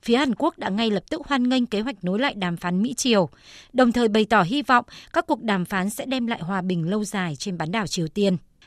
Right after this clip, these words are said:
Theo các nhà phân tích, trên thực tế khó có thể kỳ vọng về một thành quả đặc biệt trong quan hệ liên triều trước khi đàm phán Mỹ-Triều được khôi phục. Chính vì thế mà dư luận đều trông chờ cuộc đàm phán cấp chuyên viên giữa Mỹ và Triều Tiên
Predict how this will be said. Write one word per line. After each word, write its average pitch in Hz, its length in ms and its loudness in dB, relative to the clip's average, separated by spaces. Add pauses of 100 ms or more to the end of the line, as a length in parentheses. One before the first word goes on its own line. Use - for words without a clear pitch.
(140)
Theo 220 180 0
các 233 140 -2
nhà 208 140 0
phân 190 200 -4
tích, 320 160 0 (340)
trên 330 200 2
thực 226 220 -2
tế 196 300 4
khó 247 240 0
có 381 140 -4
thể 294 160 0
kỳ 208 260 0
vọng 185 260 0
về 190 80 -4
một 175 200 -4
thành 180 200 -4
quả 185 200 0
đặc 170 220 -4
biệt 214 200 2 (100)
trong 233 180 -2
quan 226 160 -2
hệ 220 160 -2
liên 226 240 2
triều 190 320 2 (340)
trước 381 160 0
khi 320 160 2
đàm 214 220 4
phán 196 260 2
Mỹ-Triều 240 420 0
được 165 160 -2
khôi 208 200 -2
phục. 180 240 -6 (580)
Chính 226 200 0
vì 254 140 0
thế 180 340 0 (260)
mà 262 180 6
dư 330 160 2
luận 294 200 4
đều 214 200 4
trông 285 240 2
chờ 214 260 4
cuộc - 200 -8
đàm 185 220 -2
phán 185 240 -2
cấp - 180 -4
chuyên 254 200 2
viên 226 260 2
giữa 240 120 -4
Mỹ 247 340 2
và 214 80 2
Triều 185 240 0
Tiên 240 320 2